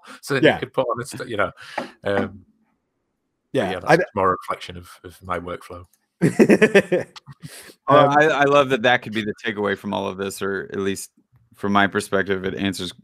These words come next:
Speaker 3: Al's question really well. How do you vet information, or how do you do a, I don't know, how do you get more quality out of what you're looking for? Do a better job of understanding the question.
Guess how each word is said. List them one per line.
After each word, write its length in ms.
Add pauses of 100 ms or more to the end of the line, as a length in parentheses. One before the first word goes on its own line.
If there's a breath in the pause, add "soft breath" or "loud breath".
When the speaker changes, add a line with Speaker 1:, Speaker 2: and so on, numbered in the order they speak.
(100)
Speaker 3:
Al's 260
question 380
really 180
well. 240 (720 soft breath)
How 220
do 60
you 340 (720)
vet 420 (200)
information, 720
or 120
how 140
do 80
you 140
do 260
a, 40 (920)
I 40
don't 120
know, 240 (180)
how 160
do 60
you 180
get 340
more 260
quality 640
out 120
of 300 (680)
what 160
you're 180
looking 300
for? 300 (440)
Do 180
a 60
better 280
job 360
of 160 (640)
understanding 580
the 60
question. 560